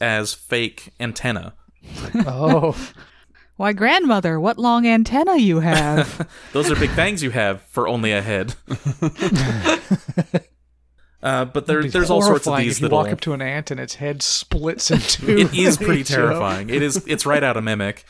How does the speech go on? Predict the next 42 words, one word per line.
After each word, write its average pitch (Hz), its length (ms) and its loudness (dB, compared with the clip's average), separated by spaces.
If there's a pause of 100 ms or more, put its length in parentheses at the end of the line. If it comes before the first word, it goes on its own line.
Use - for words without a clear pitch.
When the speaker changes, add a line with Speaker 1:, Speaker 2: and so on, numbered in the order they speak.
(280)
Speaker 1:
Uh, 120 140 -2
but 139 80 -4
there's 165 160 0
all 160 120 0
sorts 147 280 -2
of 120 40 -10
these 117 200 -4
things 113 320 -4
that'll, 104 420 -4
they, 120 480 -2 (100)
they 143 120 0
do 135 220 0
it 127 100 -4
for 117 260 -2
protection 135 500 -6
from 123 120 -4
the 117 140 0
ant 107 120 -6
colony, 110 580 -4
or 101 520 -6 (400)
things 123 240 -4
won't 107 120 -6
wanna 101 160 -4
eat 147 220 -8
the 120 140 0
ants 120 260 -2
because 104 320 -6
they 101 80 -6
taste 113 320 -4
bad, 104 320 -2
or 95 160 -4
they 101 140 -6
know 101 160 -6
that 101 100 -8
they'll 98 180 -6
be 98 280 -8
jumped 107 320 -6
by 101 120 -2
all 98 120 -4
the 98 100 -6
other 101 240 -4
ants. 98 460 -8